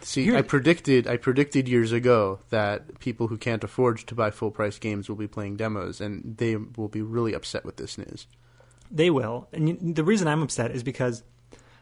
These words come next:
Speaker 2: I'm willing to bet it would cost me more than forty minutes of time just to download the game.
Speaker 1: Well, that's true. Wait a minute. This is on the new console.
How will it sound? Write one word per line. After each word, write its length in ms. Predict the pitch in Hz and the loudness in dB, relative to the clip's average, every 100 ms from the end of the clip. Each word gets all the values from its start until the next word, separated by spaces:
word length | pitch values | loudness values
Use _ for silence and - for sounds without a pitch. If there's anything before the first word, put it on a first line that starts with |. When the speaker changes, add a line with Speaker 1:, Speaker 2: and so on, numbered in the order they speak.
| _ | _
Speaker 2:
I'm 140 | 147 143 | -2 0
willing 280 | 160 165 | 2 2
to 80 | 147 | 0
bet 260 | 113 127 127 | 0 0 0
it 100 | 131 | -4
would 200 | 127 117 - _ _ - | -4 -6 -10 _ _ -20
cost 340 | - 143 135 | -6 -4 -2
me 120 | 139 127 | -2 -2
more 240 | 123 131 | 0 0
than 120 | 131 | 0
forty 300 | 120 - 131 | -4 -2 -2
minutes 280 | 131 127 120 | 0 -2 -6
of 80 | 117 | -10
time 540 | - 127 127 127 131 - _ _ _ _ _ | -10 -6 -4 -4 -8 -12 _ _ _ _ _
just 200 | - 127 | -6 -4
to 60 | 127 | -4
download 440 | 113 117 131 147 | -2 -2 0 -2
the 60 | 160 | -4
game. 340 | 170 190 208 - - - - | -4 -2 -4 -6 -20 -20 -10
Speaker 1:
Well, 140 | 127 117 | -4 0
that's 220 | 107 - | 0 -4
true. 180 | - 110 - | -6 -8 0
Wait 320 | 131 131 135 | 4 6 6
a 80 | 127 | 4
minute. 480 | 120 113 98 - - | 2 0 -2 -4 -4
This 140 | 127 | -2
is 140 | 127 | 0
on 220 | 123 113 110 | 0 0 0
the 80 | |
new 240 | 104 110 113 | -2 0 -2
console. 760 | 117 101 95 - 95 80 85 | 0 -2 -4 -6 -6 -8 -10